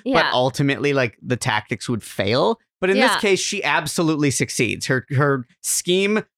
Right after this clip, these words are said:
Speaker 2: immediately pays off. She
Speaker 1: Yeah.
Speaker 2: successfully traps him in the kitchen almost, like, effortlessly, like she's thought of
Speaker 1: <laughs>
Speaker 2: everything.
Speaker 1: Yeah.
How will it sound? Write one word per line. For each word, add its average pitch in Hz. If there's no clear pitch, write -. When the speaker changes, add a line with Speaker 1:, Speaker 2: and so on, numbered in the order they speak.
Speaker 2:
immediately 185
pays 143
off. 120
She 262
Speaker 1:
Yeah. 220
Speaker 2:
successfully 180
traps 151
him 147
in 143
the 131
kitchen 120
almost, 123
like, 117
effortlessly, 120
like 113
she's 120
thought 131
of 120
Speaker 1:
<laughs> 127
Speaker 2:
everything. 120
Speaker 1:
Yeah. 247